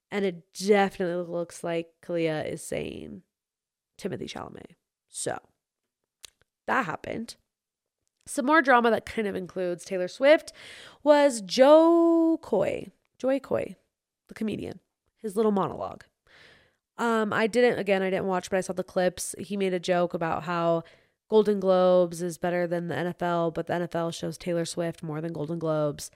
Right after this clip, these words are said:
And, like, Taylor Swift makes this face and everyone's like, "Oh, she's pissed. That was so mean. That was so horrible." Two things. Um, that's, like, the least offensive joke that's ever been said about Taylor Swift ever.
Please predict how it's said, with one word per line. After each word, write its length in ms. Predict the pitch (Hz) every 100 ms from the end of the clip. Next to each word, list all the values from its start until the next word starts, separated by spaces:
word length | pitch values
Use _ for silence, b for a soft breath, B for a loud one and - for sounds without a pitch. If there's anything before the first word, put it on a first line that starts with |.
| b b b _ _
And, 160 | - 214
like, 280 | 214 202 - _ -
Taylor 240 | 214 214
Swift 440 | 214 - 196 190 202
makes 200 | 185 -
this 240 | 190 -
face 360 | - 180 175 190
and 60 |
everyone's 220 | 180 175
like, 140 | 185 -
"Oh, 140 | 226 220
she's 280 | - -
pissed. 440 | - - 247 240 240
That 160 | -
was 120 | - -
so 200 | 190 165
mean. 440 | 175 233 247 233
That 80 | 190
was 100 | 180
so 120 | -
horrible." 800 | - 254 247 208 233 226 226 - _ _ _ _ _ _ _ _ _ _ _ _
Two 140 | -
things. 380 | 247 175 165 - - b b b b b _ -
Um, 360 | 220 226 214 202
that's, 240 | 220 -
like, 180 | 320 320
the 120 | 320
least 400 | 269 214 208 202
offensive 320 | 214 196 180
joke 220 | 185 170 170
that's 180 | 170 -
ever 280 | 165 175
been 180 | 170 170
said 180 | 165 139
about 220 | 156 120
Taylor 240 | - 143 -
Swift 340 | - 123 -
ever. 340 | - 117 58